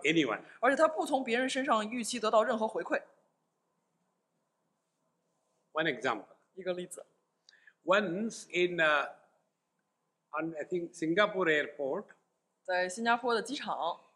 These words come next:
Speaker 1: one pers-, one young man met me.
Speaker 2: 一个年轻人碰到老师。
Speaker 1: And he asked me a question.
Speaker 2: 他问老师个问题。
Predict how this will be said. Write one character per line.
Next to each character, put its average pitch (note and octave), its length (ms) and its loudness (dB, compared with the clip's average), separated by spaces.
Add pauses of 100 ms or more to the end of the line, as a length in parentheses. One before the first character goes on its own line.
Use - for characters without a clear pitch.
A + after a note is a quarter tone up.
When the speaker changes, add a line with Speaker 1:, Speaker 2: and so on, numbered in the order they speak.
Speaker 1:
one G3+ 240 2
pers-, D#3+ 320 0
one F3 240 0
young G#3+ 360 2
man E3 480 2
met D#3 280 -2
me. A#2+ 240 -14 (220)
Speaker 2:
一 G#3+ 140 -6
个 G#3 200 4
年 G3+ 160 -2
轻 D4 160 -4
人 A#3 160 0
碰 A#3 140 -4
到 F#3+ 140 4
老 D#3 140 4
师。 - 300 -2 (260)
Speaker 1:
And G#3 260 6
he F3 220 2
asked D#3 360 4
me D#3 240 0
a - 20 -6
question. A#2+ 640 -8
Speaker 2:
他 G#3+ 80 -8
问 G3+ 140 0
老 E3 100 4
师 E3+ 80 -6
个 F#3+ 100 -2
问 G3 200 -4
题。 E3 240 -10